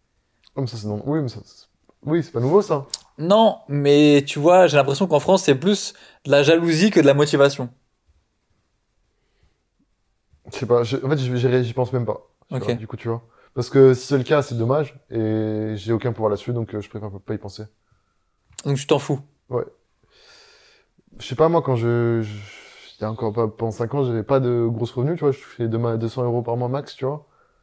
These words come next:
Speaker 1: Ça couvrait mes trains, ma bouffe, c'est cool, mais, euh, je sais pas, aucun moment, j'étais en mode, euh, si, des fois, je me dis, « Putain, ça fonctionne pas pour moi, ça fonctionne pour tout le monde, j'ai hâte que ça m'arrive. »
Speaker 2: Mhm.
Speaker 1: Mais pas,
Speaker 2: Mais ça, c'est une
Speaker 1: euh,
Speaker 2: bonne mentalité.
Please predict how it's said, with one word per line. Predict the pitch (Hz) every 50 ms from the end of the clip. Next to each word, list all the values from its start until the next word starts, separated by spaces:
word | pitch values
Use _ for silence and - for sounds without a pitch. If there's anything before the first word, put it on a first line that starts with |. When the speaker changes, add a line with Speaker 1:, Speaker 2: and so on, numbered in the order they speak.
| _ _ _ _
Speaker 1:
Ça | 123
couvrait | - - 117 117 120
mes | 120 120 117
trains, | - - 135 131 123
ma | 120 117
bouffe, | 113 127 175 196 196 - -
c'est | - -
cool, | - - 175 185 180 170 _ _ _ _ _ _ _ _ _ _ -
mais, | - 113 110 110
euh, | 107 107 104 104 104 104 104 104 104 104 104 101 101 101 - _ _ _ _ _ _ _ _ _ _
je | _
sais | - _
pas, | 139 135
aucun | 120 120
moment, | 117 117 123 131
j'étais | 120 101 - _ 117
en | 107
mode, | 107 104 104 101
euh, | 104 104 110 - _ _ _ _
si, | - - 196
des | 165
fois, | 165 170
je | 143
me | 139
dis, « | 139 139
Putain, | - 202 196 180
ça | -
fonctionne | 127 117 123 139 131
pas | 165 156
pour | 160 165
moi, | 170 165 131 - - -
ça | - _ 139
fonctionne | 135 127 139 139 127
pour | - -
tout | 139
le | 147
monde, | 160 175 147 123 120
j'ai | 110 135
hâte | 135
que | - 127
ça | - 139
m'arrive. » | 143 139 131 131 123 117 - _ _ _ _
Speaker 2:
Mhm. | 151 151 151 151 151 151 139 - _ -
Speaker 1:
Mais | 123 120 117
pas, | - 151 151
Speaker 2:
Mais | 156
ça, | 151 139
c'est | 135
une | 127
Speaker 1:
euh, | 123
Speaker 2:
bonne | 123 147
mentalité. | 151 143 135 143 143 160 165 185 170